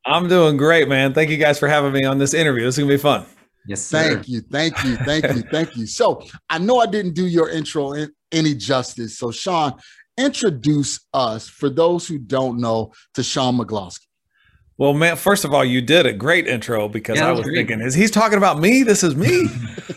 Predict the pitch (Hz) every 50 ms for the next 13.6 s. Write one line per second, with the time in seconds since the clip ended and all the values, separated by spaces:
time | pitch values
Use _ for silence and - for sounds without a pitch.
0 | - 285 277 - 160 151 147 143 135 131 - - - - 147 - - - 156 -
1 | _ _ - - 185 214 262 254 233 220 220 226 214 196 196 202 214 208 185 -
2 | - 180 185 185 190 190 185 185 180 - 190 185 - - 180 160 151 - - 208
3 | 208 214 - 185 202 233 - - 151 127 110 113 117 120 123 131 135 123 - 160
4 | 156 135 - 175 165 - 135 143 156 180 - - 143 151 143 131 - 135 127 -
5 | 151 143 - 147 147 143 127 131 120 147 156 147 151 196 220 - - 160 135 147
6 | 143 147 151 156 151 - 147 143 139 135 135 135 127 131 131 131 139 147 131 120
7 | - - - 160 156 143 - - - - 113 104 95 123 147 185 208 208 - -
8 | - 127 123 117 107 117 117 143 160 151 131 117 113 117 104 104 107 98 - 110
9 | 107 104 - - - 120 113 113 113 110 107 107 113 110 110 107 110 117 120 -
10 | - - - - - - - - 120 120 131 147 156 151 143 139 143 139 - 147
11 | 135 131 120 - 127 123 120 107 104 117 117 117 113 107 - - - 101 113 -
12 | - 160 151 - - 160 113 139 135 139 143 135 131 131 123 117 120 139 131 135
13 | 127 123 120 113 110 131 139 135 131 131 131 131